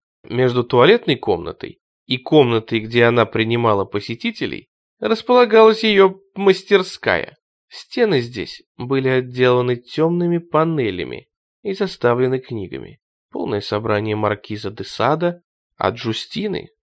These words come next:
до ста двадцати дней Содома, Леопольд Захер Мазах, Венера в мехах, дневники Таберна, полная история наказаний, Гийом Аполлинер, одиннадцать тысяч палок, самая страшная из всех.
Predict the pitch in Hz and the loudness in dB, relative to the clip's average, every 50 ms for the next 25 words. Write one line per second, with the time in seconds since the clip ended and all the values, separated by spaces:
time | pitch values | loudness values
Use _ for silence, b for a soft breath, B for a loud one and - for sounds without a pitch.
0 | _ - 107 110 107 107 - - - - 220 220 208 196 202 196 - 147 135 - | _ -12 -4 -4 -2 -4 -4 -4 -4 -2 -2 -2 -2 -2 -4 -4 -4 -8 -10 -6
1 | - 156 160 147 131 120 117 113 - - 139 139 139 120 101 87 73 60 60 - | -8 -8 -8 -6 -4 -4 -4 -4 -4 -2 -2 -2 -2 -2 -6 -6 -6 -10 -14 -16
2 | _ _ _ _ _ _ _ - 113 127 156 180 185 185 - - 254 247 220 165 | _ _ _ _ _ _ _ -6 -2 0 2 2 2 0 -2 -4 -4 -4 -4 -4
3 | 131 127 120 110 107 - 113 107 107 107 101 95 95 95 - 113 120 - - - | -4 -2 -2 -2 -2 -2 -4 -4 -2 0 2 2 2 2 -2 -6 -8 -8 -14 -20
4 | _ _ _ _ _ _ _ - 107 110 113 110 110 110 95 95 98 95 95 101 | _ _ _ _ _ _ _ -14 -10 -8 -6 -6 -2 -2 -2 -2 -2 -6 -6 -8
5 | 101 98 - - - 165 202 - - - _ _ _ _ _ _ _ 131 120 127 | -12 -12 -8 -2 -2 -2 -2 -2 -8 -18 _ _ _ _ _ _ _ -18 -12 -4
6 | 123 120 117 117 120 117 113 - - 95 87 _ - 117 151 160 165 170 165 170 | 0 0 0 0 0 -4 -4 -6 -10 -14 -12 _ -2 -2 0 0 -2 -4 -4 -4
7 | 170 170 175 - _ _ _ _ _ _ 120 117 113 113 107 104 101 - - - | -6 -8 -10 -14 _ _ _ _ _ _ 0 0 0 0 0 -4 -6 -6 -8 -4
8 | - 107 104 101 98 98 95 90 - 95 92 90 - 87 107 127 151 151 147 147 | -2 0 0 0 -2 -4 -6 -8 -8 -10 -10 -8 -8 -6 -6 -6 -6 -8 -10 -14
9 | _ _ _ _ _ _ _ 104 107 113 120 127 139 190 233 233 240 226 226 - | _ _ _ _ _ _ _ -16 -14 -10 -8 -4 0 0 0 2 0 -4 -2 -2
10 | 226 214 220 214 170 127 104 104 107 110 - _ _ _ _ _ _ _ - 107 | -2 0 0 0 0 0 -2 -2 -4 -6 -10 _ _ _ _ _ _ _ -6 -6
11 | 110 113 113 110 107 104 - - 110 - _ - 113 110 - - - _ 101 104 | -4 -2 -2 -2 -2 -2 -4 -10 -14 -14 _ -12 -12 -10 -10 -16 -10 _ -10 -10
12 | 98 90 92 110 _ _ _ _ _ _ _ _ _ - - - - - 101 113 | -10 -12 -14 -16 _ _ _ _ _ _ _ _ _ -18 -16 -14 -12 -12 -12 -14
13 | - - - - 50 - - - 50 50 50 - - - - - - - - _ | -14 -18 -18 -18 -16 -18 -18 -18 -18 -18 -18 -18 -18 -20 -20 -20 -20 -20 -20 _
14 | _ | _